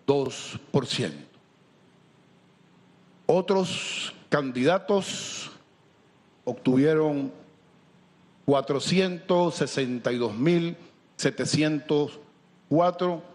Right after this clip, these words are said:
un cuatro punto seis por ciento. Queremos informar también que hemos solicitado de inmediato al fiscal general de la República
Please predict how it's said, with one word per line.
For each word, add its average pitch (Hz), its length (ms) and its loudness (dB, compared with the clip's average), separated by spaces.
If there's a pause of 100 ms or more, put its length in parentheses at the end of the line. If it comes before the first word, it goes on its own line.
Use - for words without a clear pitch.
(240)
un 151 220 0
cuatro 156 720 0 (560)
punto 151 680 2
seis - 880 -4 (140)
por 131 160 4
ciento. 80 580 -10 (1200)
Queremos 151 340 2
informar 170 640 0
también 180 640 -2 (500)
que 135 160 0
hemos 156 260 0
solicitado 175 840 0 (680)
de 139 80 0
inmediato 135 580 0
al 123 120 -4
fiscal 151 440 0
general 139 440 0
de 139 80 0
la 127 100 2
República 202 720 0